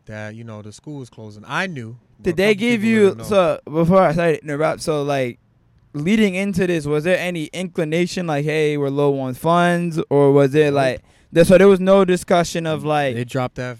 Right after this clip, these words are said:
Speaker 1: they dropped that flex bomb.
Speaker 2: Oh, wow. So it was just like, "Yo, everybody come in the auditorium one day. Listen,
Speaker 1: Word up. It was,
Speaker 2: we gonna
Speaker 1: it
Speaker 2: be
Speaker 1: was
Speaker 2: closing
Speaker 1: wild.
Speaker 2: next year."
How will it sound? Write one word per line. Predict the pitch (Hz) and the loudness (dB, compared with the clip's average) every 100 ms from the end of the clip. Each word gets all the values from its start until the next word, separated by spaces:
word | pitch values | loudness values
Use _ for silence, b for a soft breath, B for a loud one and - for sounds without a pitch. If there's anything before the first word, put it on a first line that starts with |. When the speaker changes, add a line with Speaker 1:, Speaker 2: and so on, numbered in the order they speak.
| _ | _
Speaker 1:
they | 131 | -20
dropped | 135 143 135 | -18 -16 -14
that | 139 131 | -14 -14
flex | - 151 139 | -14 -16 -16
bomb. | 123 123 120 117 190 | -18 -16 -16 -4 4
Speaker 2:
Oh, | 185 175 147 | 8 8 6
wow. | 143 165 170 156 | 4 4 6 4
So | 147 196 185 | 6 8 10
it | |
was | 208 | 8
just | 170 160 | 4 0
like, | 165 151 139 131 135 | 0 0 0 -6 0
"Yo, | 165 151 | 4 4
everybody | 139 156 165 165 160 156 147 143 - | 2 0 2 4 4 4 0 -2 -4
come | - 170 | 0 2
in | 165 | 2
the | 156 | 0
auditorium | 151 156 147 175 156 147 | 2 2 2 4 6 4
one | 147 | 0
day. | 143 135 131 | 0 0 0
Listen, | 135 160 156 135 123 | 2 2 2 -6 -8
Speaker 1:
Word | 101 110 | -14 -18
up. | 117 104 _ _ _ _ _ _ _ 110 | -18 -20 _ _ _ _ _ _ _ -20
It | |
was, | 107 | -12
Speaker 2:
we | 120 135 | -6 -2
gonna | 139 | -2
Speaker 1:
it | 131 | -2
Speaker 2:
be | |
Speaker 1:
was | 135 | 0
Speaker 2:
closing | 160 143 135 131 | 2 2 2 -2
Speaker 1:
wild. | 127 | -4
Speaker 2:
next | 120 | -8
year." | 127 | -12